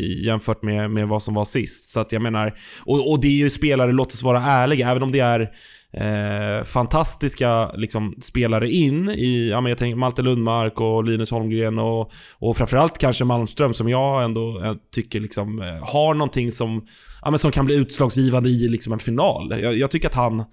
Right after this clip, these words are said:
han har, liksom, spetsegenskaper som är på den nivån. Eh, men generellt kan man väl ändå säga, utan att vara elak, att det är ju, det är ju platser kring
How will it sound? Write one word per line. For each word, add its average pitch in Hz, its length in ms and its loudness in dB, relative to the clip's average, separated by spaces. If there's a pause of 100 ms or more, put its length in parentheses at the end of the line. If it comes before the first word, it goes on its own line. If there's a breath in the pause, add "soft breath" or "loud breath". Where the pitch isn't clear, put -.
(240 soft breath)
han 127 140 0
har, 127 200 6
liksom, 120 220 -2
spetsegenskaper 113 680 -2
som 113 140 -4
är 107 80 -2
på 110 80 -4
den 107 240 -2
nivån. 117 480 0 (640 loud breath)
Eh, 104 520 -4
men 123 320 0 (100)
generellt 135 500 4
kan 143 160 4
man 131 100 4
väl 131 100 4
ändå 120 160 2
säga, 113 280 2
utan 110 220 0
att 113 120 -4
vara 110 100 -4
elak, 110 420 0
att 110 120 -4
det 113 100 -4
är 107 200 0
ju, 107 340 -2 (1300 soft breath)
det 147 60 2
är 143 40 4
ju 135 220 4
platser 135 500 0
kring 117 560 0